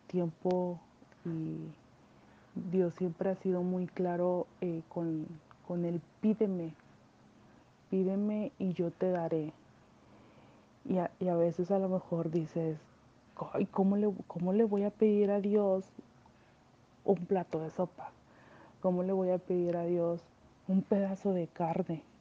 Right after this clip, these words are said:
Que a lo mejor pueden ser las cosas, eh, más sencillas o más insignificantes, pero eran mis necesidades en ese momento, eran mis necesidades al principio, eh, el un alimento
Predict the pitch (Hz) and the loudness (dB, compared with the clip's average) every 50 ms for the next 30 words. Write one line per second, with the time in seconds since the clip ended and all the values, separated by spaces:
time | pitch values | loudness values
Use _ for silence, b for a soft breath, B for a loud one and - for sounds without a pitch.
0 | - - 165 160 165 165 165 165 - - - 170 165 156 - - - - 185 190 | -6 -4 -2 0 2 2 0 0 -2 -2 0 2 2 2 0 -2 0 2 2 4
1 | 190 190 185 196 185 185 185 185 - - 190 190 - - 185 185 185 180 - B | 4 2 0 0 0 0 -2 -2 -2 -2 -4 -2 -2 -2 0 0 0 -2 -4 B
2 | B B B B B B B B B B - - - 175 175 170 170 165 170 170 | B B B B B B B B B B -20 -10 -4 -2 0 0 0 0 0 0
3 | - - - 185 175 165 165 165 - 175 170 175 175 - - 202 196 180 185 165 | -2 -2 0 0 2 2 0 0 -2 -2 -2 -2 -2 0 0 0 2 2 2 0
4 | 165 160 - - - - - 175 165 160 160 156 156 156 156 156 160 156 - - | -2 -4 -10 -12 -18 -12 -8 -4 -2 -2 0 0 0 0 0 0 0 -2 -6 -10
5 | B B B B B B B B B - 180 185 165 185 185 - - 175 165 - | B B B B B B B B B 0 0 2 4 2 2 2 2 0 0 0
6 | 180 165 - 185 170 165 170 160 - 185 185 190 - - - - - B B B | -2 0 2 2 4 4 2 0 0 0 -2 -2 -4 -10 -20 -20 -20 B B B
7 | B B B - - - - 185 175 185 180 175 165 180 180 180 208 220 214 196 | B B B -20 -6 0 2 4 6 6 6 6 6 4 4 4 4 4 4 4
8 | - 202 202 196 - 180 - - 170 170 160 160 156 160 180 180 - 196 180 180 | 2 0 0 2 0 -2 0 0 2 2 2 2 2 2 0 0 0 -2 0 0
9 | 175 165 - 196 180 175 165 156 160 175 190 196 185 - - 180 175 180 180 190 | -2 0 0 0 0 0 0 0 -2 -2 -2 -2 -2 -2 0 0 2 2 2 0
10 | 180 196 196 185 190 190 180 180 170 - 180 170 160 156 156 165 175 - 196 196 | 0 0 0 0 -2 -2 -2 -4 -2 -2 0 0 0 0 0 -2 0 2 2 2
11 | 180 - - 165 175 170 165 160 - - - 208 208 202 - - 180 165 160 160 | 2 0 0 0 0 0 0 -2 -4 -2 0 0 0 0 -2 -2 -2 -2 -2 -4
12 | - B B B B B B B B B B B _ - 165 165 160 156 - - | -6 B B B B B B B B B B B _ -4 -2 0 0 -2 -2 -6
13 | - - - - - - - - 180 175 170 175 170 170 170 180 190 190 185 180 | -8 -12 -18 -20 -14 -4 0 2 4 4 4 4 2 2 2 2 2 2 4 4
14 | 180 185 196 196 190 190 175 - - 156 156 156 151 | 4 2 2 4 2 2 0 -2 -6 -8 -6 -6 -8